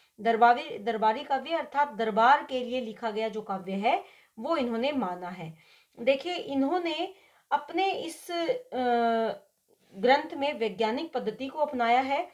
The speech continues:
और ये प्रथम लेखक हैं जिन्होंने साहित्य के इतिहास लेखन में वैज्ञानिक पद्धति को आधार बनाया है। वर्तमान समय में तो इसका हिंदी अनुवाद भी हो गया है,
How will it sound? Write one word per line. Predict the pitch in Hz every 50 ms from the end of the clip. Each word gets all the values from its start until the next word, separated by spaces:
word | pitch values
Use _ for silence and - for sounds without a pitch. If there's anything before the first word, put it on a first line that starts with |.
| _ _ _ _ _ _
और | - 302 294 311
ये | 349 359 381 381 381 _ _ _ _ _ _ _
प्रथम | 247 254 254 254 370 392 359
लेखक | 294 254 240 240 - 262 254 - -
हैं | 247 254 277 262
जिन्होंने | 202 233 233 233 240 240 240 240 262 302 339 330 _ _ _ _ _ _
साहित्य | - - 240 233 233 226 - _ - 294
के | 294 294
इतिहास | 294 277 - _ 208 226 226 247 262 262 -
लेखन | 214 214 208 - 233
में | 226 233 247 233
वैज्ञानिक | 202 208 185 165 202 196 202 226 226 -
पद्धति | - 196 160 160 - 214 208
को | 190 233 -
आधार | - - - - 202 180 196 220 - 196
बनाया | 196 190 180 175 170 175 175 175
है। | 170 170 165 165 165 _ _ _ _ _ _ _ _ _ _ _ _ _ _ _ _ _ _ _ - - - 190
वर्तमान | 208 214 190 226 247 254 262 262
समय | 262 247 226 233
में | 233 240 240
तो | 254 247
इसका | 240 240 - - 240
हिंदी | 233 220 196 - 208 247
अनुवाद | 247 240 214 202 202 208
भी | 202 214 233
हो | 233 247 220 214
गया | 196 208 202
है, | 196 220 226 262 -